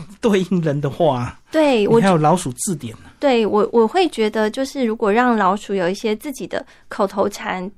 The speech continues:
Speaker 2: 属于自己的语气，我会觉得这个故事会更立体，更有老鼠的感觉。所以后来我就帮他们设计了一些他们自己的语言，像是，呃，这边有写到“叽里卡”，<laughs> 就是“叽里卡”就是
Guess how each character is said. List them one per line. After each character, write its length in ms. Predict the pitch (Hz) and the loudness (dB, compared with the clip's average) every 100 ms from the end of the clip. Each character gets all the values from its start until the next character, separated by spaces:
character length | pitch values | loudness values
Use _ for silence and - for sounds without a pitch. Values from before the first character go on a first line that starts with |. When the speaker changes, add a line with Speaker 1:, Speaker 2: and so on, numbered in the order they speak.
| - | -20
Speaker 2:
属 240 | - 202 | -6 -2
于 140 | 196 202 | 0 -2
自 180 | 285 | -4
己 140 | 247 170 | -6 -4
的 140 | 165 | -6
语 200 | 170 156 - | -6 -14 -12
气， 260 | - 226 | -10 -4
我 80 | 196 | -4
会 160 | 190 247 | 0 0
觉 160 | 226 | 0
得 140 | 190 180 | -4 -4
这 140 | 220 | -4
个 200 | 214 180 - - - | -2 -2 -4 -20 -4
故 160 | 247 214 | -2 -2
事 180 | - | -2
会 220 | 214 226 202 | -2 0 0
更 260 | 233 202 | 0 0
立 140 | 214 196 - | 0 -8 -12
体， 200 | - - | -20 -6
更 160 | 247 214 | -2 0
有 100 | 202 | 0
老 220 | 170 202 | 0 -2
鼠 240 | - 202 | -4 -8
的 100 | 185 | -8
感 200 | - - - | -6 -8 -10
觉。 320 | - - - - - _ | -20 -18 -18 -18 -20 _
所 160 | 247 | 0
以 40 | 233 | 0
后 180 | 254 | 2
来 200 | 240 196 | 2 2
我 120 | 185 170 | 0 -4
就 240 | 214 208 | -2 -4
帮 180 | 208 208 | -2 -4
他 140 | 208 220 | -2 -2
们 160 | 202 | -2
设 200 | 202 220 | -2 -4
计 240 | 208 214 208 | -4 -4 -2
了 160 | 190 | 0
一 40 | 202 | -2
些 300 | - 202 190 | -4 -4 -4
他 140 | - | -4
们 180 | 208 190 | -6 -6
自 100 | 202 | -12
己 140 | 202 | -18
的 160 | - - | -10 -10
语 140 | - | -10
言， 280 | - 98 101 - - - | -20 -18 -18 -18 -20 -16
像 220 | - 254 | -2 -2
是， 300 | 254 247 233 - | -2 0 0 -2
呃， 280 | 208 185 180 | -10 -10 -10
这 100 | 226 | -6
边 140 | 233 | -2
有 120 | 208 | 0
写 300 | 202 - - | -2 -6 -10
到 240 | - 208 202 | -2 0 0
“叽 240 | - 208 | -4 -6
里 100 | 202 202 | -4 -6
卡”， 360 | - 185 190 | -4 -2 -2
<laughs> 40 | 202 | 2
就 80 | 311 | 4
是 100 | 349 | 4
“叽 140 | 302 | 2
里 80 | 294 | 2
卡” 180 | 349 262 | 2 0
就 140 | 277 | -2
是 200 | 294 | -6